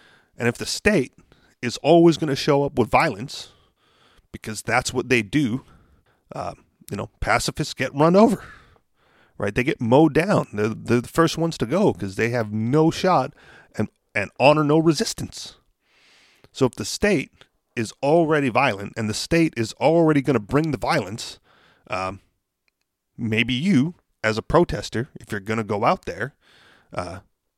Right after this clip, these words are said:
should be prepared for it, right? May-, may-, maybe you shouldn't wear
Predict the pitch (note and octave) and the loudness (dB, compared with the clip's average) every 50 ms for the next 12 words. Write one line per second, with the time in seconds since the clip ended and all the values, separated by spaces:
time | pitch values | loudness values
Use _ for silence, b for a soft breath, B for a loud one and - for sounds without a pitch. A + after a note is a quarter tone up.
0 | _ _ - - D3 B2+ F#2+ - - - - - - - - A3+ B3 A#3 - - | _ _ -2 2 2 2 2 0 -2 -4 -4 -6 -4 -2 6 6 6 6 6 0
1 | B2+ F2 D#2+ - - - _ _ _ _ _ _ _ _ _ _ _ _ _ - | -8 -8 -8 -10 -16 -20 _ _ _ _ _ _ _ _ _ _ _ _ _ -8
2 | - G#2 C3 D#3 - _ _ _ _ _ _ _ _ _ _ - A#2+ C3+ C#3+ - | -6 -6 -6 -6 -8 _ _ _ _ _ _ _ _ _ _ -6 -4 -4 -4 0
3 | B2+ C3 D3+ - - B2 C#3 D3+ D#3+ E3 D#3 - - - G#3+ F#3+ E3+ - A#2 G#2+ | 0 0 0 0 2 2 2 2 2 0 0 0 2 0 0 0 0 -6 -6 -2
4 | B2 F3+ A3 G#3+ D#3 G#2 G2 G2+ | 0 0 2 2 0 -2 -2 -6